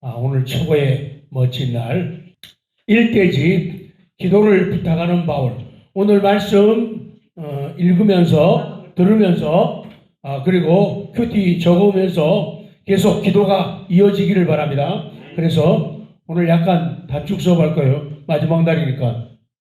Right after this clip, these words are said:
쫑파티 해야 되잖아요. 자, 콩나물국밥 오늘 먹으러 갑니다. 아, 제가 쏩니다. 자, 일대집 기도를 부탁하는 바울.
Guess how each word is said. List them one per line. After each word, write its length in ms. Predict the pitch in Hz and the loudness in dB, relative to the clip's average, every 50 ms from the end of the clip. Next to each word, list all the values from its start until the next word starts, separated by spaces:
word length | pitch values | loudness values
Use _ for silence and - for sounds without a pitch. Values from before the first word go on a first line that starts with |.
| _ _ _ | _ _ _
쫑파티 480 | - 196 180 180 202 220 220 - - | -6 -4 -2 2 2 2 2 0 0
해야 140 | 185 175 165 | 2 2 2
되잖아요. 680 | 131 127 - 147 139 131 123 127 135 117 - - - - - _ _ _ _ _ _ _ _ _ _ _ _ - - - - - - _ _ _ _ _ _ _ _ _ - | 0 -2 -2 -2 -2 0 0 0 0 -2 -4 -8 -12 -18 -20 _ _ _ _ _ _ _ _ _ _ _ _ -16 -14 -14 -16 -20 -20 _ _ _ _ _ _ _ _ _ -2
자, 320 | 135 123 120 120 123 127 123 - - - _ | 0 0 0 0 -2 -4 -8 -12 -18 -20 _
콩나물국밥 760 | _ _ 220 220 220 208 214 208 202 208 - 185 175 170 - 175 | _ _ -4 0 2 4 4 4 4 2 0 -2 -4 -4 -6 -6
오늘 140 | 165 165 165 | -6 -6 -6
먹으러 220 | 139 135 151 131 | -4 -6 -6 -4
갑니다. 580 | 139 143 135 123 123 135 156 170 - - - - - _ _ _ _ _ _ _ _ _ 165 170 170 175 - _ _ _ | -4 -4 -4 -4 -2 -2 -4 -4 -8 -12 -18 -20 -20 _ _ _ _ _ _ _ _ _ -20 -20 -20 -20 -20 _ _ _
아, 420 | 131 127 123 117 107 95 95 101 _ _ _ _ _ _ _ _ _ _ _ _ _ _ _ _ _ | -12 -12 -10 -10 -12 -14 -18 -20 _ _ _ _ _ _ _ _ _ _ _ _ _ _ _ _ _
제가 260 | - 175 165 160 143 | 0 0 2 2 0
쏩니다. 680 | - - 147 135 127 120 127 170 214 - - - - - - _ _ _ _ _ _ _ _ _ _ _ _ _ _ _ _ _ _ _ _ _ _ _ _ _ _ | 0 -2 -2 -2 0 0 0 0 0 -4 -8 -12 -16 -20 -20 _ _ _ _ _ _ _ _ _ _ _ _ _ _ _ _ _ _ _ _ _ _ _ _ _ _
자, 220 | - 165 160 165 240 | -2 -2 0 0 0
일대집 1120 | 269 285 277 - - 247 220 - - 175 165 - - - - - - - - _ _ _ | 0 0 0 0 2 2 2 2 2 2 2 2 0 -2 -4 -10 -14 -18 -20 _ _ _
기도를 580 | - - 185 240 247 254 262 254 233 214 214 - | -4 0 4 4 6 6 6 4 2 2 0 -2
부탁하는 680 | 196 - - 196 196 190 196 196 208 214 208 208 - | -4 -6 -4 -4 -4 -2 -2 -2 -2 -2 -2 -4 -6
바울. 420 | - 151 147 143 127 - - - | -4 -4 -4 -4 -4 -8 -10 -14